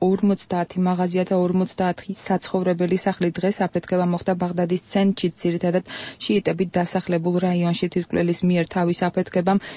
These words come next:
ექვსი ადამიანის სიცოცხლე იმსხვერპლე იუწყებიან. ერაყში დღეს მომხდარი სხვა აფეთქების შესახებ, როც-, რომელმაც სულ ცოტა ოცდათოთხმეტი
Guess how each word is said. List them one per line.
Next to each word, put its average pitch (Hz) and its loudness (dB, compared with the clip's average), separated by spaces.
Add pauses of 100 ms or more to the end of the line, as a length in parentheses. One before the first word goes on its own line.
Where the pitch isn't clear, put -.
(180)
ექვსი - -2
ადამიანის 180 0
სიცოცხლე 180 0 (100)
იმსხვერპლე 175 0
იუწყებიან. 180 0
ერაყში 175 0
დღეს 185 -2
მომხდარი 185 0
სხვა 196 -2 (120)
აფეთქების 190 -2
შესახებ, 190 0 (160)
როც-, - -6
რომელმაც 175 2 (100)
სულ 170 0
ცოტა 175 0
ოცდათოთხმეტი 180 -2